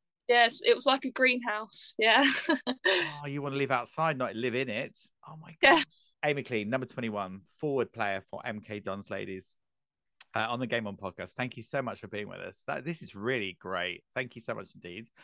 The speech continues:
Speaker 2: Um, thank you for taking us on your journey from the R T C through your cycling circus, unicycle skills into playing at Wembley and seeing England and doing your sports uni as well. So we're excited to see what the future holds for you.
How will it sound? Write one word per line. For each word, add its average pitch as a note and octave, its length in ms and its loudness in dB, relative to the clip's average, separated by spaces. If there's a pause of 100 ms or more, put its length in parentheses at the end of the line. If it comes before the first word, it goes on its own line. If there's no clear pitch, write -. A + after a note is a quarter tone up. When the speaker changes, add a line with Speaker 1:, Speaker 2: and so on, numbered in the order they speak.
(180)
Speaker 2:
Um, B2+ 320 2
thank C#3+ 140 -2
you C3 80 -10
for C3 40 -4
taking B2+ 220 -4
us A2+ 80 -6
on A#2+ 100 0
your A#2 120 0
journey B2 580 2 (240)
from A#2 160 -2
the A#2+ 120 2
R A#2 120 2
T A2 240 -10 (320)
C G#2+ 560 -6
through A2+ 120 -2
your A2 140 0
cycling B2 600 -6
circus, A#2 560 -6 (420)
unicycle B2+ 640 -4
skills F2 500 -10
into A2 300 -8
playing G#2+ 240 -4
at F#2+ 100 -8
Wembley F#2+ 460 -6
and F#2 260 -6
seeing G2+ 360 -6
England F2+ 360 -8
and F#2 200 -10
doing F#2+ 160 -8
your F2+ 80 -10
sports F2+ 400 -12
uni F#2 220 -8
as E2+ 120 -14
well. E2+ 180 -4
So - 160 -8
we're A#2 140 -4
excited A#2+ 460 -4
to - 80 -20
see F#2+ 360 -4 (300)
what G#2+ 120 -4
the F#2+ 80 -10
future - 340 -14
holds G2 320 -8
for G2 180 -6
you. G#2 240 -6